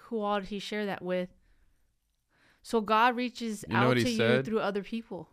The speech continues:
Speaker 2: Yeah, you know what he said?
Speaker 1: Hmm.
Speaker 2: He said, "I watched it, and it, it really helped me 'cause I was listening to it,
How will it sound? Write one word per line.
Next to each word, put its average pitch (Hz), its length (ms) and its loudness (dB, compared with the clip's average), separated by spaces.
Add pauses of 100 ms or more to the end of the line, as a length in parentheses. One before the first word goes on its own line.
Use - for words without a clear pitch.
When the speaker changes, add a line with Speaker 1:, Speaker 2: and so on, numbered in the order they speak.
Speaker 2:
Yeah, 110 320 6
you 113 140 -2
know 117 100 2
what 117 80 4
he 113 80 2
said? 120 360 2 (180)
Speaker 1:
Hmm. 196 240 -8 (380)
Speaker 2:
He 117 80 -8
said, 117 160 0
"I 113 60 6
watched 110 440 4
it, 104 160 0 (480)
and 101 160 -2
it, 98 240 -2 (500)
it 104 160 -6
really 113 280 2
helped 110 240 0
me 107 80 0
'cause 107 160 -2
I 107 220 4 (140)
was 104 240 -4
listening 113 460 0
to 104 240 2
it, 104 260 0